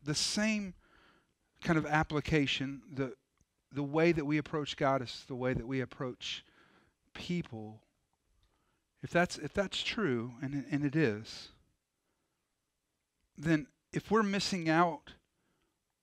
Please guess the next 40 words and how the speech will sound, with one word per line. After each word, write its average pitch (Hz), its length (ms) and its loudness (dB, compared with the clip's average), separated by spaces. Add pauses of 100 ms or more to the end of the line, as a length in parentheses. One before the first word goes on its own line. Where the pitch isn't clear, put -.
(520)
of 139 120 -4
what 156 180 0
we 156 120 2
can 127 240 -2
get 160 240 2
from 120 280 -10
God 113 320 0
because 127 240 -6
of 113 100 -12
how 147 200 0
we 123 140 0
approach 175 520 -6
him, 107 260 -8 (1300)
can 170 160 -2
I 175 40 0
submit 151 500 -4
to - 120 -6
you 170 220 -2
today 170 500 -2 (580)
that 131 160 -4
you're 156 160 -2
missing 156 380 -2
out 143 160 2
on 131 100 -2
what 127 200 -6
God 139 260 4
can 139 160 -4
do 135 140 -2
in 123 100 -4
your 123 180 -6
life 127 320 0
through 123 180 -8
other 120 200 -2
people 131 500 -8 (300)
because 123 240 -6
of 110 80 -12
how 135 180 0
you 120 200 -6
approach 104 420 -14
them? 87 220 -8